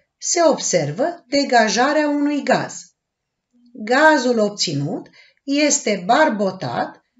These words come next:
într-un pahar cu apă. Gazul obținut este oxigen. Se observă de asemenea obținerea unor picături de mercuri pe pereții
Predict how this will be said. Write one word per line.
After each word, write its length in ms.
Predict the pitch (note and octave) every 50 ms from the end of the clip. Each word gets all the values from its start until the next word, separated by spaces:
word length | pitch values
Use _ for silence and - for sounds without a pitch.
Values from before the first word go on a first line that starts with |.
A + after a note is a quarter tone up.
| _ _ _ -
într-un 520 | D#4 E4 D#4+ D#4 D4+ C#4+ C4+ C4 A#3+ A3
pahar 680 | - G#3+ F#3+ F3 F3 F#3+ G#3 A#3+ C#4 D#4 D#4 - _ _ _ _
cu 160 | _ - C#4+
apă. 500 | C4+ B3 F#3+ D3+ C#3 - - - - _ _ _ _ _ _ _ _ _ _ _ _ _ _ _ _ _ _ _ _ _ _ _ _ _ _ _ _ _ _ _ _ _ _ _ _ _ _ _ _ _ _ _ _ _ _ _ _ _ _ _ _ _ _ _
Gazul 480 | _ A#3+ A#3 C4 C4 C4 A3+ A3 A3 G#3
obținut 540 | G3 F#3 F#3 - - D3 D3+ F3 B3 C#4 -
este 340 | D4+ D4 C#4+ - - C#4+ C#4
oxigen. 680 | C#4+ C#4 - - D4 C4 A#3 B3+ G3+ D3 B2+ - - _ _ _ _ _ _ _ _ _ _ _ _ _
Se 240 | - - - C#4
observă 600 | C4+ B3+ A#3+ B3 - - B3 B3 B3 B3 A#3+ A#3+
de 200 | A3 F3+ F#3 G#3
asemenea 840 | A3+ B3+ C#4+ C4+ - - - D#3+ D3 C#3+ C#3 C3+ D3+ F3 B3 E4+ F#4 - - _ _ _ _ _
obținerea 800 | - B3 B3+ B3 B3 B3+ - C4 B3+ A#3+ A3+ G#3+ G3 F#3 E3+ E3+
unor 580 | G3 A3+ A#3 A3 G3 E3 C#3 C#3 - _ _ _ _ _ _
picături 720 | _ C#4+ C#4 - - - A3+ G#3 G#3 - - C4 C4 A#3+ G3
de 140 | F3 G#3 G3+
mercuri 640 | F#3+ F3 D#3+ D3 C#3+ C#3 - - D#3+ G#3+ E4+ F4+
pe 300 | - _ - F4 E4 - -
pereții 640 | A3 G3 F#3+ G#3 B3+ C#4 C#4 - C4+ C4 C4 -